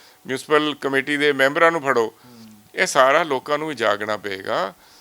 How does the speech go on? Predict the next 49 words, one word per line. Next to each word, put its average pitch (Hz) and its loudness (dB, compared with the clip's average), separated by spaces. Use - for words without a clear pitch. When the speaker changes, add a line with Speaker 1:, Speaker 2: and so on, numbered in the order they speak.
Speaker 1:
ਇਹ 147 4
ਨਹੀਂ 156 -4
ਕਿ 160 -2
ਜਿਹੜਾ 139 2
ਅਫੈਕਟਿਡ 131 -2
ਹੋਇਆ 120 0
ਉਹ 120 2
ਰੋ 117 -4
ਧੋ 113 -6
ਕੇ 117 -4
ਆਪਣਾ 107 -4
ਘਰ 98 -4
ਬਹਿ 104 -4
ਜਾਵੇ। 117 -6
ਡੰਗਰ 123 0
ਕੋਈ 170 -2
ਵੀ 226 0
ਸੜਕ 165 0
'ਤੇ 151 -2
ਨਹੀਂ 139 -4
ਹੋਣਾ 101 -2
ਚਾਹੀਦਾ। 98 -14
ਜਿਹੜਾ 165 4
ਅਵਾਰਾ 143 6
ਪਸ਼ੂ 143 -8
ਹੈ, 151 -6
ਕਿਸੇ 139 -14
ਦਾ 135 -4
ਪਾਲਿਆ 123 2
ਹੋਇਆ 127 2
ਨਹੀਂ 135 -6
ਹੈਗਾ, 123 0
ਉਹ 123 -6
ਬਿਲਕੁਲ 131 -6
ਸੜਕ 123 -6
'ਤੇ 135 -6
ਨਹੀਂ 127 -8
ਹੋਣਾ 123 -4
ਚਾਹੀਦਾ। 139 -10
Speaker 2:
ਹੂੰ। - -10
Speaker 1:
ਉਹਦੀ, 143 -6
ਉਹਦੀ 135 -6
ਜੀਵ 120 -4
ਹੱਤਿਆ 135 2
ਵੀ 160 0
ਨਹੀਂ 170 -8
ਕਰਨੀ 165 -2
ਚਾਹੀਦੀ। 175 -6
Speaker 2:
ਹੂੰ। - -20